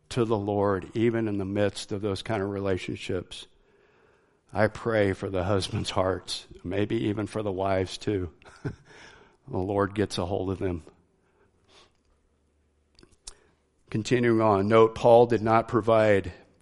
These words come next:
any conditional statements or say, "As long as the husband does this or that." However, we know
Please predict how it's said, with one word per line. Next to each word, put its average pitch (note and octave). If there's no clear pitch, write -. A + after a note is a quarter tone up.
any B2+
conditional A2+
statements G2+
or G2
say, G#2+
"As G2
long B2+
as A2+
the A#2+
husband A#2+
does G2+
this G#2
or G2+
that." F#2
However, A2+
we G#2+
know A2